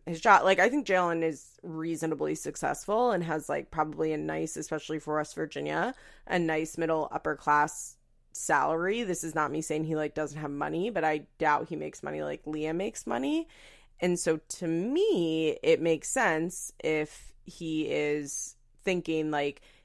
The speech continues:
"This should be the asset that I bring into marriage so that if we break up, like, I know at least I have this house." Like,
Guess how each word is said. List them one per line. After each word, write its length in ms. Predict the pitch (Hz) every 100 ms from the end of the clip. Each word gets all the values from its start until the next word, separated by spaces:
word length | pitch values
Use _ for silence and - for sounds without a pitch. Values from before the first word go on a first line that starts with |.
| -
"This 140 | 180
should 260 | - 170 151
be 140 | 160
the 160 | 147 135
asset 440 | 156 151 151 151
that 100 | 151
I 100 | 147
bring 200 | 147 147
into 260 | 147 143 190
marriage 720 | 208 311 190 160 160 156 -
so 160 | - 160
that 180 | 151 151
if 140 | 151
we 80 | 156
break 240 | 156 156
up, 260 | 196 180 165
like, 140 | 156
I 180 | 151 151
know 180 | 151 147
at 140 | 143
least 180 | 160 147
I 80 | 147
have 200 | 143 135
this 160 | 147 -
house." 560 | - 269 156 113 -
Like, 220 | 147 151